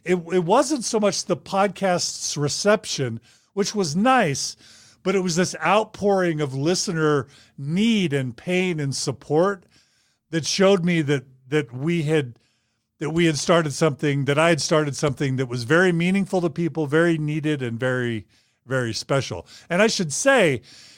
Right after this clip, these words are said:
it was another five, I went five years doing Mormon Stories podcast where I never really made anything. It was all a labor of love. It was all voluntary. I, there was no Open Stories Foundation. There was no nonprofit.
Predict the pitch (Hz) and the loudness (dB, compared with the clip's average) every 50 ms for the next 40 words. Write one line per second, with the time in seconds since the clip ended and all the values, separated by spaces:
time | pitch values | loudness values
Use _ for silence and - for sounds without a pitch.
0 | _ - 180 190 233 226 214 240 254 277 294 294 220 151 - - - 190 208 226 | _ -2 0 2 2 2 2 4 4 6 6 6 6 4 2 0 0 2 4 4
1 | 214 214 254 320 311 226 165 - - - 196 185 214 240 240 208 180 170 180 208 | 4 4 4 4 4 4 2 0 -4 -2 2 2 4 4 4 2 0 0 2 2
2 | 220 208 180 147 127 160 170 175 170 156 160 165 165 160 143 - - 160 143 120 | 2 2 2 2 2 2 2 2 2 2 0 0 0 -2 -2 -2 0 0 0 0
3 | - - - 156 165 139 - 143 131 123 120 - - - _ - - - - - | -2 0 0 0 0 0 0 -2 -2 -2 -2 -6 -10 -16 _ -20 -20 -20 -20 -20
4 | - _ _ - 147 160 151 147 156 160 165 180 175 170 165 165 165 160 151 147 | -20 _ _ 0 2 4 4 6 4 4 4 4 4 4 4 4 4 4 4 2
5 | 139 147 143 139 120 120 139 151 143 120 - - 104 87 95 131 165 165 147 - | 2 2 0 0 2 0 0 0 0 -2 -4 -6 -10 -10 -8 -8 -6 -6 -6 -6
6 | 143 - 139 143 156 170 175 180 185 175 160 147 147 156 156 139 139 127 120 120 | -6 -2 2 4 6 6 6 6 4 4 2 2 2 2 2 2 0 0 0 0
7 | 156 208 220 208 196 185 151 - _ - - - - - - - - _ - 156 | 2 2 4 4 4 2 0 -6 _ -20 -20 -20 -20 -20 -20 -20 -20 _ -6 -4
8 | 147 139 147 127 135 135 139 151 156 165 165 170 170 143 147 156 170 180 185 185 | -2 -2 -2 -4 -4 0 4 6 8 8 8 8 6 6 4 4 4 4 2 0
9 | 170 - - 165 160 156 156 151 151 139 - _ _ _ _ _ _ _ - 123 | -2 -2 0 2 2 2 2 0 0 -4 -6 _ _ _ _ _ _ _ -10 -6
10 | 135 139 127 127 147 131 135 123 117 143 151 160 175 180 175 160 160 156 - 185 | -6 -4 -2 -2 -2 -2 -2 -2 -2 0 2 4 4 4 4 4 2 0 0 -2
11 | 147 - - 160 156 151 139 - 156 143 139 135 135 135 - - 143 123 123 120 | -4 -2 0 0 0 0 0 -2 -2 0 0 0 -2 -2 -2 -4 -4 -4 -4 -4
12 | 117 110 117 147 170 180 180 175 160 151 143 135 120 127 123 117 113 - 131 113 | -4 -4 -2 0 0 0 2 2 0 0 0 0 0 0 0 0 0 -2 -4 -6
13 | 110 | -6